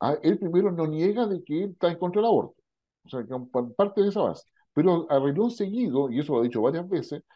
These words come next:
respeto las ideas de otro. Ya, digamos, entonces, el, entonces, esa coherencia, yo diría, bueno, hay que prepararla y que no se, no se equivoque quienes lo apoyan, es decir, est-, está bien, es decir, o sea,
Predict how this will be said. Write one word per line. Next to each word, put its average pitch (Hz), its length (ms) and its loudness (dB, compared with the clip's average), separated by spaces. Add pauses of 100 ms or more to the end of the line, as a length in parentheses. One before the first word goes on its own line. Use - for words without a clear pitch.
(240)
respeto 185 800 0
las 143 260 0
ideas 180 260 2
de 233 80 -2
otro. 277 300 -2 (800)
Ya, 78 160 -10 (100)
digamos, 107 360 -6
entonces, 170 420 0 (420)
el, 135 220 0 (180)
entonces, 180 340 0
esa 220 260 0
coherencia, 185 800 0 (160)
yo 127 200 2
diría, 180 160 2
bueno, 143 340 0
hay 160 160 2
que 196 100 2
prepararla 180 540 2
y 127 120 -6
que 139 340 0
no 143 220 -4
se, 180 280 -4
no 110 140 -2
se 170 120 -2
equivoque 117 440 0
quienes 135 220 2
lo 104 120 4
apoyan, 120 340 0
es 92 60 -6
decir, 123 280 -6 (460)
est-, 101 180 -6
está - 280 -2
bien, 185 220 2
es 107 100 -4
decir, 120 200 -4 (320)
o - 80 -10
sea, 117 200 0